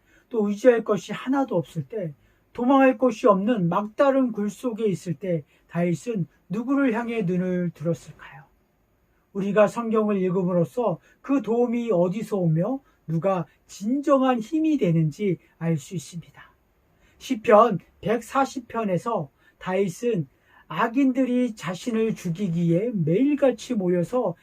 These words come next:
해하기 위해 함정이 놓이는 상황임을 인지합니다. 이런 위협이 되는 상황에서도 다윗은 보호하는 사람들 없이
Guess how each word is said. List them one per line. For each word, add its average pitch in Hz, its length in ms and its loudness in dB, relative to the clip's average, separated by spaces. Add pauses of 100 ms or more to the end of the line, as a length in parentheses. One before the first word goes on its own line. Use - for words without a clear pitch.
(200)
해하기 277 420 0
위해 185 380 -2 (160)
함정이 269 880 0 (300)
놓이는 185 560 -2
상황임을 208 800 -2 (100)
인지합니다. 196 800 -6 (920)
이런 208 300 4
위협이 202 440 4
되는 190 300 -2
상황에서도 208 800 -4
다윗은 170 580 -2 (300)
보호하는 240 560 6
사람들 233 640 2 (340)
없이 185 680 -6